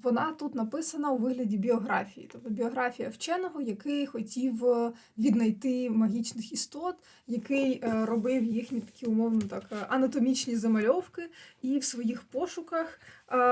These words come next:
наприклад, він думав, як би виглядав Цербер, або якісь інші тварини, або істоти, або міфічні, там, Мінотавр, е, Сфінкс.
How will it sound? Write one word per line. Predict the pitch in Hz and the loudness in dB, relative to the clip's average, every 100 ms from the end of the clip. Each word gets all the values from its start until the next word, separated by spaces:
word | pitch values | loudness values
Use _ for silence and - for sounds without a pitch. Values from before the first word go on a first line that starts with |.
| 240 240 | 6 4
наприклад, | 220 202 240 269 262 226 214 | 4 0 -2 0 0 0 0
він | 220 202 226 202 196 196 226 - 233 | -2 -2 0 -2 -4 -10 -12 -16 -10
думав, | 269 269 233 | -4 -2 -2
як | 220 247 220 | -2 -2 -2
би | 254 | -2
виглядав | 220 226 214 226 202 - | -2 -2 -2 -2 -6 -4
Цербер, | 285 302 262 285 294 - - | -4 -2 0 -2 -4 -16 -8
або | 220 214 | -4 0
якісь | 226 226 214 | 0 -2 -4
інші | 277 285 - | 0 0 0
тварини, | 302 277 262 277 269 269 269 269 - - 247 | -6 0 2 0 -2 -2 -4 -8 -18 -2 0
або | 214 233 | 4 2
істоти, | 226 - 269 269 277 | 2 2 2 4 -2
або | - 208 | -2 0
міфічні, | 220 220 - 254 - 240 | 2 2 0 -4 -2 -2
там, | 220 202 | 0 2
Мінотавр, | 226 247 254 262 254 247 254 254 | 4 2 2 4 4 6 4 4
е, | 220 214 214 214 | 0 -2 -2 -2
Сфінкс. | - - 262 269 254 - - | -4 0 2 4 2 -2 -8